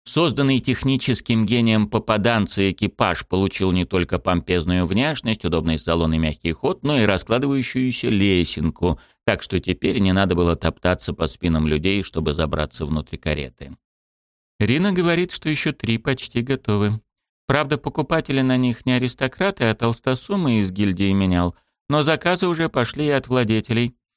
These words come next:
Лоем тут отмахивается, а вот Маен и граф и Кич и Репестер среди желающих». Рина всё хочет до Ланы добраться, чтоб та определила очередность.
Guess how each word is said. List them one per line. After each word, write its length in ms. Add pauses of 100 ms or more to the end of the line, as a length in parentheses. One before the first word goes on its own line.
(200)
Лоем 320
тут 200
отмахивается, 1040 (220)
а 100
вот 160
Маен 420
и 80
граф 380
и 80
Кич 580
и 300
Репестер 840
среди 380
желающих». 840 (680)
Рина 300
всё 220
хочет 420
до 160
Ланы 300
добраться, 540
чтоб 240
та 160
определила 580
очередность. 720